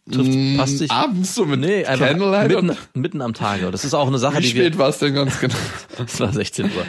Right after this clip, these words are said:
Speaker 2: Hast du ihr gesagt, sie soll sich schick anziehen?
Speaker 1: Nein, es war, äh, auch gang und gäbe, es haben alle mit den Kindern gemacht. Es war immer so, wenn
Speaker 2: Alle
Speaker 1: man,
Speaker 2: Männer.
Speaker 1: man hat halt dann die Zeit genutzt, um dann intensive Betreuungsarbeit zu leisten, so wurde es genannt.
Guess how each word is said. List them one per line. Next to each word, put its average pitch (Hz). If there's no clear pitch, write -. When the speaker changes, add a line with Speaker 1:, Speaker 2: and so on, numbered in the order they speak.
Speaker 2:
Hast 127
du 170
ihr 160
gesagt, 147
sie 139
soll 139
sich 131
schick -
anziehen? 143
Speaker 1:
Nein, -
es 123
war, 135
äh, 131
auch 123
gang 123
und 104
gäbe, 151
es 120
haben 110
alle 123
mit 98
den 98
Kindern 101
gemacht. 104
Es -
war 104
immer 107
so, 101
wenn 110
Speaker 2:
Alle 123
Speaker 1:
man, 110
Speaker 2:
Männer. 110
Speaker 1:
man 107
hat 139
halt 131
dann 127
die 113
Zeit 107
genutzt, 135
um 117
dann 113
intensive 143
Betreuungsarbeit 101
zu -
leisten, 87
so 95
wurde 95
es -
genannt. 85